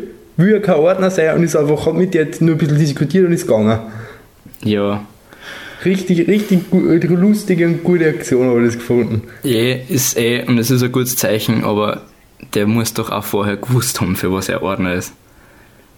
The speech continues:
Speaker 1: Ich weiß
Speaker 2: Ja.
Speaker 1: nicht, ob die das wissen.
Speaker 2: Ja, ich denk
Speaker 1: Wenn
Speaker 2: mal
Speaker 1: du
Speaker 2: schon.
Speaker 1: jetzt so als Ordner arbeitest und du, du sagst, du bist auf einer, irgendeiner Demo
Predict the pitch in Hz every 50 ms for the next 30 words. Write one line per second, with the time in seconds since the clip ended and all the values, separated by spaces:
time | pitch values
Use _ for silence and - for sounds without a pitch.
0 | _ _ _ _ _ _ - - - _ _ - - 147 123 117 107 - - 254
1 | 233 196 - - - 123 120 120 117 107 110 113 113 110 - - 117 107 110 -
2 | - - - - _ _ - - - 82 71 67 65 - 71 - 110 127 123 127
3 | 131 135 131 135 - 139 131 131 139 - 123 131 147 147 190 185 185 160 127 -
4 | - - 131 135 147 175 196 208 190 - - - - 160 156 - - 151 143 143
5 | 139 131 - 139 131 - 135 127 127 123 - 135 135 143 139 143 - 123 120 117
6 | 123 117 117 107 - 139 135 131 120 113 110 104 - - 113 123 139 170 185 202
7 | -